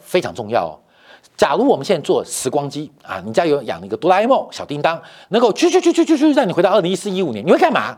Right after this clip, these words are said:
哥们，你会干嘛？你一定会买房子，你一定会买房子，因为整个中国房地产的起点、贫富差距的开端就是二零一四年到二零一五年，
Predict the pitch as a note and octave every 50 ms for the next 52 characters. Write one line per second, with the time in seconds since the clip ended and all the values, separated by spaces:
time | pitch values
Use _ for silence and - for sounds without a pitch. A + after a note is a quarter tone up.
0 | - _ _ C#4+ C#4 - - - - - F3 E3 - F4 - F#4 D4 D#3+ A2+ G#2
1 | G#2 - - - - - C3 C3 D#3 G3 G#3 - F#3+ C#3 - C#3+ C#3 B2+ A#2 -
2 | - - - C#3+ F3 E3 C3+ - _ _ - - - - - - - D#3+ F3 A3+
3 | D4+ D4+ A3 F3+ A#2+ F2 - - G2 D3 E3 - - - - - - - - C4+
4 | B3+ A3 - - - - B3 F#3 D3 B2 B2 - - - A3+ F3+ C#3+ - - -
5 | - D#4+ D#4+ E4 E4 - D3+ D#3 F3+ F3 - - - D#3+ C3+ F3+ A3+ D#4 B3 F#3
6 | - - F2+ G#2 A#2+ - - - D3+ F3 D#3+ F#2 - - - - - - - _
7 | _ - - F3+ F3+ G#3 C4 C#4+ - D#4 E4+ C4 G#3+ - - - A#3+ A#3+ B3 A#3+
8 | - A3 E3 C#3+ C#3 - - G#3+ A3 A3 G#3+ A3 A3 - - - - _ _ _
9 | - A#3+ F#3+ - - C#3+ - - _ _ G3+ A3 G3 D3 A2+ F#2+ - - - G#2
10 | G2 G2+ - - _ - E3+ E3+ E3 - - - - - B3 F3 A#2+ F2+ D#2+ E2
11 | F2 - - _ _ - D3+ B2 G#2 - - _ - G3+ A3 F3 C3+ A2 G#2 A#2+
12 | D#3+ G3 E3 A#2+ F2 D2 D2